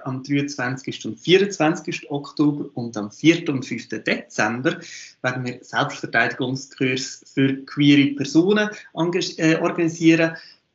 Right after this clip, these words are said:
Die richtet sich wirklich an alle, die so ein bisschen möchten lernen, wie sie sich am besten können selber auch schützen vor so Hate Crimes. Weil wir wissen natürlich, ähm, wir müssen politisch gegen Hate Crimes vorgehen, wir müssen dafür kämpfen, dass,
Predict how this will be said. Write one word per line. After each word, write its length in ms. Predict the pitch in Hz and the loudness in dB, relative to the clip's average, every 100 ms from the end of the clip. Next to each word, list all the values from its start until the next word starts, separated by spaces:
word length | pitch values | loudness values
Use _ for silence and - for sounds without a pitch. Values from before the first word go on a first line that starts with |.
| _ _ | _ _
Die 80 | 170 | 4
richtet 320 | 175 190 170 | 6 4 0
sich 160 | 170 - | -4 -2
wirklich 320 | 175 185 160 | -2 -2 -4
an 280 | 175 160 160 | 0 0 0
alle, 300 | - 143 175 | -2 0 2
die 320 | 156 160 156 - _ | 4 4 2 -8 _
so 100 | 143 | 2
ein 400 | 143 147 143 - - _ _ | 6 4 4 -4 -14 _ _
bisschen 420 | - 165 143 143 | -8 -4 2 4
möchten 540 | 139 139 151 143 - - | 4 2 -2 -2 -4 -4
lernen, 1040 | 143 131 131 143 156 160 151 139 139 139 - _ | 0 2 2 4 4 6 6 4 2 -2 -10 _
wie 120 | 147 | 2
sie 100 | 147 | 2
sich 180 | 143 139 | 2 0
am 120 | 131 | 2
besten 360 | 127 135 - 143 | 0 0 -2 -4
können 220 | 131 135 | -4 -6
selber 500 | - - 117 127 139 | -8 -4 -2 -2 -2
auch 160 | 123 120 | -2 -2
schützen 600 | - 123 - - 123 123 | -4 -6 -6 -2 0 -2
vor 340 | - 123 117 117 | -8 -8 -6 -6
so 160 | - | -10
Hate 320 | 110 104 107 - | -4 -2 -2 -6
Crimes. 520 | - 98 98 110 - - - - | -10 -8 -8 -10 -16 -20 -20 4
Weil 140 | 156 170 | 6 8
wir 100 | 160 | 6
wissen 260 | 196 185 | 6 4
natürlich, 460 | 147 143 160 165 139 - | 0 4 6 6 2 -2
ähm, 380 | 127 131 135 - | -4 -4 -6 0
wir 160 | 147 | 2
müssen 400 | 135 139 180 196 | 4 6 6 4
politisch 540 | - 120 185 - 202 - | 0 -4 -4 -6 -6 -2
gegen 280 | 139 143 123 | -2 -2 -4
Hate 220 | 123 - | -4 -6
Crimes 300 | 117 110 - | -10 -10 -8
vorgehen, 440 | 135 170 180 175 | -2 -2 0 0
wir 80 | 139 | 2
müssen 400 | 135 131 131 185 | 2 2 -2 -8
dafür 320 | 143 135 120 | -6 -6 -6
kämpfen, 500 | - 123 151 190 151 | -6 -2 -2 -2 -4
dass, 300 | 131 - - | -4 -8 -14